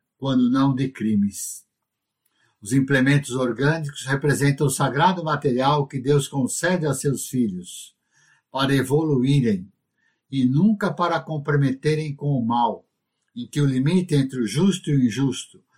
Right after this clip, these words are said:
o conveniente e o desarrazoado, deve ser estabelecido em cada um, atentando para o alerta de Paulo de Tarso, que diz: "Tudo me é permitido, mas nem tudo me convém."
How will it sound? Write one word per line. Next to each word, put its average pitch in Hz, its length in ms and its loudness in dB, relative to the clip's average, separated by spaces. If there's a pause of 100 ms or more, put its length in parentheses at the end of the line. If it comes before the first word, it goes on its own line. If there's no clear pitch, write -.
(160)
o 107 80 -18
conveniente 147 920 2
e 143 60 2
o 135 80 2
desarrazoado, 117 1200 -2 (400)
deve 131 240 0
ser 143 220 2
estabelecido 127 840 -4
em 135 140 0
cada 175 340 0
um, 113 180 -4 (640)
atentando 143 680 0
para 139 260 -2
o 131 60 0
alerta 151 480 0
de 139 100 -2
Paulo 131 400 -4
de 113 140 -6
Tarso, 156 640 -2
que 147 120 -6
diz: 110 460 -4 (400)
"Tudo 196 340 2
me 151 200 -4
é 147 100 0
permitido, 127 800 -2 (560)
mas 117 260 -4
nem 113 320 -2
tudo 139 400 0
me 107 140 0
convém." 98 520 -6